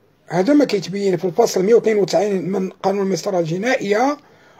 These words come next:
أو محكمة الحكم كذلك اللي كيتبين في الفصل مية وأربعة وتسعين من قانون المسطرة الجنائية، أن تقرير ما إذا كان البطلان يقتصر على الإجراء المقصود لذاته وحده،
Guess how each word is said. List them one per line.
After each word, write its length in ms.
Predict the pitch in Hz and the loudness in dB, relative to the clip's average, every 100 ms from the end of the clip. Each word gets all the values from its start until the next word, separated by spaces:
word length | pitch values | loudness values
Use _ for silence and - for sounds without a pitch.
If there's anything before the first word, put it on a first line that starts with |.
| _ | _
أو 120 | 233 | 6
محكمة 460 | 220 208 - 254 226 | 6 4 2 0 0
الحكم 400 | - - 226 196 | -4 4 4 4
كذلك 680 | 165 202 202 202 190 190 - - - _ _ - | -2 0 4 4 4 0 -2 -14 -20 _ _ -8
اللي 140 | 190 | -4
كيتبين 500 | 190 214 165 202 202 | -2 -4 -4 -2 -2
في 80 | 160 | -2
الفصل 360 | 175 233 - 185 | 0 0 2 2
مية 140 | 214 | 4
وأربعة 220 | 220 175 | 4 4
وتسعين 360 | 196 - - 208 | 2 2 -2 -2
من 60 | |
قانون 260 | 196 208 202 | -2 -2 0
المسطرة 360 | 196 160 208 185 | -2 -2 -2 -2
الجنائية، 880 | 165 180 226 - 190 202 254 302 285 _ _ - _ _ _ - | -2 -4 -4 -4 -2 0 2 0 -2 _ _ -20 _ _ _ 0
أن 400 | 214 226 226 196 | 2 4 2 0
تقرير 440 | - - 247 311 240 | -4 -4 2 4 4
ما 160 | 226 | 2
إذا 320 | - 208 214 | 2 2 2
كان 280 | 208 262 254 | 2 2 2
البطلان 880 | 214 190 202 214 208 208 208 202 196 - _ _ - | 0 2 0 2 0 0 0 -2 -2 -8 _ _ -2
يقتصر 680 | 240 311 - 254 - 190 | 0 0 2 0 2 0
على 240 | - - 214 | 2 0 0
الإجراء 640 | - 190 160 196 220 - | 0 -2 -2 0 0 -2
المقصود 720 | 190 196 - - 269 233 147 - _ _ _ | -4 -4 -8 0 6 6 4 -6 _ _ _
لذاته 520 | 170 165 247 240 202 | 0 6 4 4 -2
وحده، 600 | 185 - 160 196 254 320 | -2 -4 -4 0 2 2